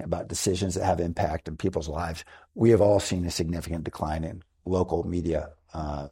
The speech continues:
resources, certainly throughout the country. We're seeing what it's doing to our newspapers. That is a crying shame. We clearly need a new model, uh, because we need to have local reporting. We need to have transparency in government.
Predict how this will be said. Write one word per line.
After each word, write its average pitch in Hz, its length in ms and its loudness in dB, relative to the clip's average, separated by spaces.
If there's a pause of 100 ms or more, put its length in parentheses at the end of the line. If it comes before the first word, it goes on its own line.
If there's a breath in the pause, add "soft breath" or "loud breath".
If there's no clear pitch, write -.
resources, 92 720 0
certainly 82 340 -6
throughout 82 280 -4
the - 60 -12
country. 90 500 -2 (260 soft breath)
We're - 60 -4
seeing 107 260 2
what 95 100 0
it's - 140 -6
doing 87 280 2
to 80 120 0
our 80 80 -2
newspapers. 82 800 -2
That 85 120 -4
is 82 200 -4
a 82 100 -10 (200)
crying 90 420 -4
shame. 82 400 -2 (320 soft breath)
We 104 120 2
clearly 110 380 8
need 98 200 2
a 85 60 0
new 90 160 -2
model, 82 520 -2 (160)
uh, 87 200 -4
because 87 380 -4 (160)
we 90 160 -4
need 85 280 -2
to 82 60 -2
have 82 300 -4
local 85 240 -4
reporting. 87 580 0 (460)
We 85 140 0
need 85 180 2
to 82 80 2
have 80 380 0
transparency 82 720 -2
in 78 100 -4
government. 95 460 0